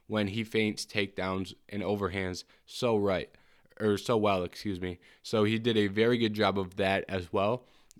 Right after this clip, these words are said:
Overall, I was very impressed with Islam's performance. When you just look at, um, the X's and O's o-, of what he's doing, he did a great job. Now, to look at the overall opinion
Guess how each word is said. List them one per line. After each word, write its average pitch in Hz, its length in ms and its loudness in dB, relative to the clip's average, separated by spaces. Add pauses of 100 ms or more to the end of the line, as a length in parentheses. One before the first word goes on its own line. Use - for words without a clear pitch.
Overall, 113 540 2
I 104 80 0
was 104 160 0
very 104 340 2
impressed 98 680 -2
with 98 320 -6
Islam's 101 440 -4
performance. 139 640 -6 (320)
When 110 120 -2
you 110 80 2
just 107 300 -2
look 110 200 0
at, 101 400 2 (160)
um, 87 680 -4 (420)
the 107 160 0
X's 110 380 0
and 104 100 0
O's 92 360 -2
o-, 98 280 -6
of 95 160 -4
what 95 220 2
he's 95 240 -4
doing, 85 300 -2
he 98 100 -4
did 92 180 -2
a 87 80 -2
great 85 380 -2
job. 82 420 -4 (1200)
Now, 110 420 2 (640)
to 131 200 0
look 151 480 4
at 107 640 2 (160)
the 117 540 0
overall 107 800 4
opinion 95 920 -2